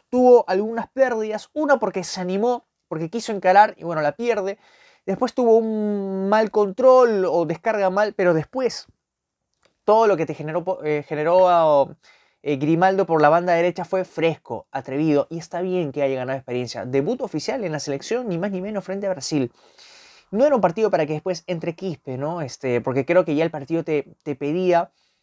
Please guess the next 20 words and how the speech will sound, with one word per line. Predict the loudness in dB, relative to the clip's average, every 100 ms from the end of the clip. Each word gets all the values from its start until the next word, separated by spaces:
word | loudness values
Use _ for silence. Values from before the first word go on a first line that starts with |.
| _ _ _
aguantar. | 0 4 2 2 4 4 0 _ _ _ _ -20 -20 _ _
Y | 0 4
entra | 6 4 2
Raúl | 4 4
Ruiz | 4 0
Díaz | 2 0 -2
también | -4 -2 -2 -2
en | -2
un | 0
partido | 0 2 2
difícil | 2 0 -4 -4 -6 -6
por, | -2 -2 -2
para | 0 2 4
él, | 2
porque | -4 -12 -8
también | -6 -4 -4 -2
habría | 0 0 -2
que | 0
aguantarlo. | 0 2 2 2 0 -4
Y | -6